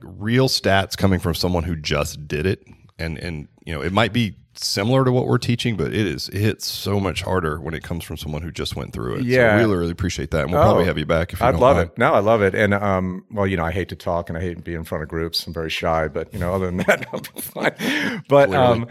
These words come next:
Speaker 2: yeah, so, so the thing is, like, fast forwarding, um, I'm at, like, two hundred now, you know, of people that we've gotten. And that doesn't mean we have two hundred people in the club,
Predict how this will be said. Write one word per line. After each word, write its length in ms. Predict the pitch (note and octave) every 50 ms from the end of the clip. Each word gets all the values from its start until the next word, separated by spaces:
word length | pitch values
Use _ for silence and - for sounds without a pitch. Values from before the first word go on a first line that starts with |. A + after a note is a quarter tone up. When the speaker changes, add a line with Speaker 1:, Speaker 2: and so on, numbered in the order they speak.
| - - - -
Speaker 2:
yeah, 240 | - E3+ B3+ D4+ G3
so, 360 | C#3+ - - E3+ D3+ D3+ D#3 -
so 140 | - E3+ D3+
the 140 | C3 C#3+
thing 260 | C3+ - F#3 G#3 A3+ A3+
is, 200 | F3+ C#3+ B2 C3+
like, 160 | A#2 G#2+ -
fast 280 | - C#3 A#2+ A2 -
forwarding, 640 | - - G3+ G3 C4+ A3 F3 C3+ A#2 A2 G#2+ G#2+ A2+ -
um, 420 | A#2+ G#2+ G2+ G2+ G2 F#2+ F#2 F2 - - _ _ _ _ _ -
I'm 160 | - D#3+ A#3 C#4
at, 100 | - -
like, 200 | G#2+ G2 G2 -
two 180 | - F#3 F3+
hundred 460 | - - C3+ D#3+ G3 E3 G2+ D#2+ -
now, 300 | - A1 A1+ - - - _ _ _ _
you 160 | D3 A#2 A2
know, 180 | G2+ G2+ F2+ F#2
of 200 | - A#2 - -
people 240 | - C3 A#2+ A#2 A2
that 120 | G#2 G2+
we've 160 | G#2 G2+ F2+ -
gotten. 260 | D#3+ F#3+ G3 - G#2
And 120 | F#2+ F#2+
that 140 | G2+ G#2 -
doesn't 260 | C3 C3+ B2 C3+ C#3
mean 140 | C3+ C3 A#2+
we 80 | A#2 G#2+
have 100 | G#2 -
two 120 | - C3
hundred 120 | G#2 -
people 200 | - G2+ - F2+ F2
in 40 | E2
the 60 | E2+
club, 320 | - - A3+ D3+ G#2 F2+